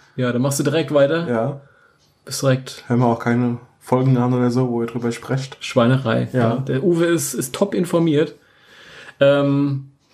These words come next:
Speaker 1: ja, dann müssen wir auch mal wieder über was anderes sprechen.
Speaker 2: <laughs>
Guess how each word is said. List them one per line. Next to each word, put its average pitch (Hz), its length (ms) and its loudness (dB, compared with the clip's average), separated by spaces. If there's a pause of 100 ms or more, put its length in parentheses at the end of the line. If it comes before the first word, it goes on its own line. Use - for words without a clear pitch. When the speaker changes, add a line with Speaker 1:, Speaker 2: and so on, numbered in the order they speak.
(140)
Speaker 1:
ja, 113 420 2
dann 120 340 4
müssen 135 180 2
wir 131 80 0
auch 127 100 -4
mal 127 160 -2
wieder 123 120 2
über 123 120 0
was 120 120 -4
anderes 135 260 -2
sprechen. 104 480 -10 (540)
Speaker 2:
<laughs> 135 140 -6